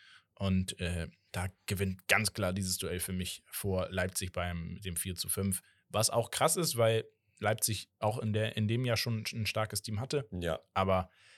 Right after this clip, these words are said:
Speaker 1: ähm, alles, was du schon gesagt hast, wenn Bayern was dreht, dann ist es nicht so speziell, wie als wenn eine andere
Speaker 2: Ja, und
Speaker 1: Mannschaft
Speaker 2: am Ende, du stellst dich wieder hin und sagst,
Speaker 1: Und zumal vier null,
Speaker 2: hat
Speaker 1: ne?
Speaker 2: die
Speaker 1: Vier null.
Speaker 2: Bayern wieder so, weißt du? So
Speaker 1: Ja.
Speaker 2: auf, Digga, die haben's wieder angekriegt. So, es ist, es ist weniger überraschend, als wenn jetzt eine Schalke ein F-,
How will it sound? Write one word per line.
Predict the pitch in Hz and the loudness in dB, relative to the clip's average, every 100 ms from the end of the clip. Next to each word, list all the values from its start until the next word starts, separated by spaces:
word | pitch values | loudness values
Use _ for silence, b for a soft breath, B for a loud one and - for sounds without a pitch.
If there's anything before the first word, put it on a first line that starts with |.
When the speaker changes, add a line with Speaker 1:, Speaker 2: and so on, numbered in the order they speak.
| b | b
Speaker 1:
ähm, | - 87 90 | -6 -4 -2
alles, | 101 95 95 | -2 -2 -6
was | 95 107 | -2 0
du | 110 | 2
schon | 101 | 2
gesagt | 95 95 98 | 2 0 0
hast, | 92 98 | -2 0
wenn | 95 | 4
Bayern | 101 104 95 92 _ _ | 6 6 4 -2 _ _
was | 92 - | -4 -2
dreht, | 104 98 98 - - | 0 -2 -2 -8 -6
dann | 92 | -2
ist | 101 | 0
es | - | 0
nicht | 95 95 | 0 0
so | 101 92 | 0 -2
speziell, | - - 90 - 92 90 | -4 -6 -6 -4 -4 -4
wie | 98 - - | -4 -6 -8
als | 85 | -8
wenn | 95 90 | -4 -4
eine | 85 | 0
andere | 90 107 | 4 6
Speaker 2:
Ja, | |
und | 147 | 6
Speaker 1:
Mannschaft | 165 139 | 6 6
Speaker 2:
am | 147 | 6
Ende, | 160 147 | 6 2
du | 127 120 | 0 0
stellst | - 131 135 | 4 4 4
dich | 127 | 0
wieder | 123 117 | 2 4
hin | 123 | 4
und | 131 107 | 2 2
sagst, | 113 113 107 - | 4 4 2 0
Speaker 1:
Und | 120 110 | 0 4
zumal | 127 123 | 6 6
vier | - 151 | 8 8
null, | 151 151 | 10 8
Speaker 2:
hat | 113 | 8
Speaker 1:
ne? | 147 - | 2 -2
Speaker 2:
die | 101 104 | -6 2
Speaker 1:
Vier | 123 | 6
null. | 110 | 8
Speaker 2:
Bayern | 117 117 107 | 8 6 4
wieder | 101 92 87 | 2 2 2
so, | 87 | 2
weißt | 85 127 - | 4 6 4
du? | 139 | 4
So | 117 98 | 4 6
Speaker 1:
Ja. | 98 | 6
Speaker 2:
auf, | - | 2
Digga, | - 104 101 87 82 _ - | 2 6 8 6 0 _ 0
die | |
haben's | 95 98 | 2 4
wieder | 113 117 | 6 8
angekriegt. | 107 90 - 80 90 | 6 0 -2 -10 -10
So, | - 92 92 | -6 -2 2
es | 85 | 2
ist, | 80 - 85 b b b b _ _ _ _ _ _ _ - | 4 0 0 b b b b _ _ _ _ _ _ _ -2
es | 92 98 | 2 2
ist | 92 | 2
weniger | 95 127 127 110 | 4 4 6 6
überraschend, | 104 101 131 101 90 | 8 6 4 2 0
als | 92 92 | 0 2
wenn | 104 | 2
jetzt | 104 - | 2 0
eine | 92 | -2
Schalke | - 101 117 110 110 110 | 2 4 4 4 2 2
ein | 101 90 | 0 -4
F-, | - - | -8 -20